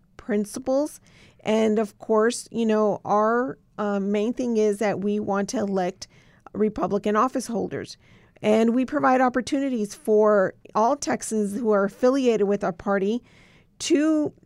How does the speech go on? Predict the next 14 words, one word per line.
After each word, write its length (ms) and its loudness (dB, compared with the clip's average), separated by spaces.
become 480 -2
part 320 0
of 100 -2
us, 380 0
and, 440 2
and 320 0
those 280 2
who 120 -2
subscribe 540 -2
to 100 -2
our 120 0
beliefs 420 -2
and 100 -2
principles 560 -4